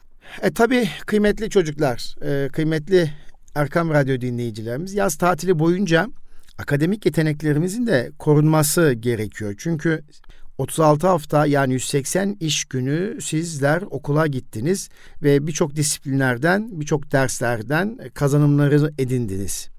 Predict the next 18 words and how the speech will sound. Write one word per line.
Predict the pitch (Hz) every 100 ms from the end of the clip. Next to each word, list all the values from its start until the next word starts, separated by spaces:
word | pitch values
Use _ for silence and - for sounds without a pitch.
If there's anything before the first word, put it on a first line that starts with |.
| - - -
İki | 147 185
aylık | 180 160 -
bir | 151 151
aradan | 143 151 160 165
sonra | 151 123 135 175 220
bu | 175
kazanımların | 156 147 147 143 139 139 147
bir | 156
kısmının, | 151 131 - 120 180 262 -
e, | 147
söndüğünü | 143 - 147 131 117 127 147
veya | 131 139 170 - - - -
pekişmediği | 151 147 156 135 123
için | 113 - 208 - - - - -
unutulduğunu | 190 180 180 165 170 185
hepimiz | 160 147 131
biliyoruz. | 113 107 92 - - - - - - - -
Dinlenirken | 156 180 190 233 - 165 240